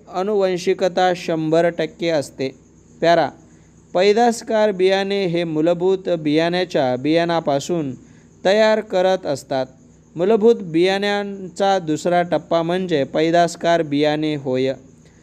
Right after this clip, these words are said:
हा बीजोत्पादन कार्यक्रमसुद्धा पिके, रोप, पैदासकार देखरेखीखाली असून बियाणे आनुवंशिकता शंभर टक्के असते.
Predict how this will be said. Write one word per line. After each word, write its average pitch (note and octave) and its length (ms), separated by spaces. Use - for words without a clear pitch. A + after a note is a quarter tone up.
हा F#3+ 120
बीजोत्पादन G#3 760
कार्यक्रमसुद्धा F3 920
पिके, E3 540
रोप, E3+ 380
पैदासकार D#3 960
देखरेखीखाली D3+ 1120
असून C#3 520
बियाणे D3 460
आनुवंशिकता G#3 960
शंभर E3+ 480
टक्के F3 300
असते. C#3+ 420